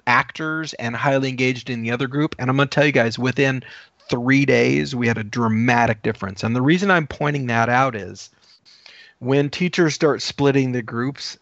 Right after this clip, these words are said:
m-, uh, tell me I'm wrong, Andrew, they're gonna do the normal thing, which is to, quote, "balance their class."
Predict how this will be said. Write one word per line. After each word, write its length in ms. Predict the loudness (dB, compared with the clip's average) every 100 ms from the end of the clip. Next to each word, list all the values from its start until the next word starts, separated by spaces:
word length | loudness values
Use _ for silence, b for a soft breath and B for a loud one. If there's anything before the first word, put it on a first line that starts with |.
| _
m-, 200 | -6 -4 0
uh, 220 | 0 0 -4 _
tell 180 | 0 2
me 120 | 4
I'm 180 | 2 4
wrong, 240 | 2 0
Andrew, 320 | -2 -4 -6 -2
they're 160 | 0
gonna 200 | 2 2
do 120 | 2
the 140 | 2 2
normal 360 | 2 2 2
thing, 200 | 2 2
which 180 | 2 0
is 100 | -2
to, 100 | 0
quote, 340 | 0 2 2 2
"balance 400 | 2 2 0 -2
their 140 | -4
class." 560 | -2 2 2 0 -8 -20